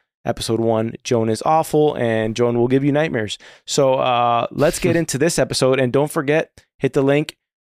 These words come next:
Speaker 1: in our description of the show. Join the Soapbox Club. It's totally free. All it takes is about five seconds of your time. And we appreciate any ratings, uh, five-star ratings specifically, and some really nice, uh,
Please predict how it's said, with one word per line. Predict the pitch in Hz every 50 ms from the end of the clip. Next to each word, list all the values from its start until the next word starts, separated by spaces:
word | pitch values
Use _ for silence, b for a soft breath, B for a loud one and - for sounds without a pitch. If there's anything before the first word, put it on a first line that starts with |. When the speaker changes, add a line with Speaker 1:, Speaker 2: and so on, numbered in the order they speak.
| _ _ _
Speaker 1:
in | - 143 147 156
our | 151 156 156 156 160 160 156 156 -
description | - 165 - - - 151 - - 156
of | 143 147
the | 147 147
show. | - - 139 139 139
Join | 117 123 127 127 135 135 131
the | 123 127 127 -
Soapbox | - 135 131 123 - 131 127 127 -
Club. | - - - 127 120 127 123 - _ _ _ _ _ _
It's | _ - -
totally | - 135 135 147 175 180 196
free. | - - 190 214 254 269 - _ - -
All | 117 123 135
it | 135 131
takes | - 156 147 - -
is | -
about | 131 123 139 131 -
five | - 139 139 135 -
seconds | 147 135 127 135 131
of | 123
your | 127 117
time. | - 156 151 160 165 170 b b b b b b b _ -
And | - 120 123 123
we | 131 131
appreciate | 131 - 147 135 - 135 127 120
any | - 120 120 123 120 120
ratings, | 110 110 113 120 120 120 117 117 120 117 - - -
uh, | - 104 104 101
five-star | - - - 208 - - 123 107
ratings | 110 107 107 107 -
specifically, | - - - - 123 113 110 - 107 107 110
and | 113 123 117
some | - 113 107
really | 110 127 139 135 127
nice, | 123 127 127 127 - -
uh, | 123 113 110 113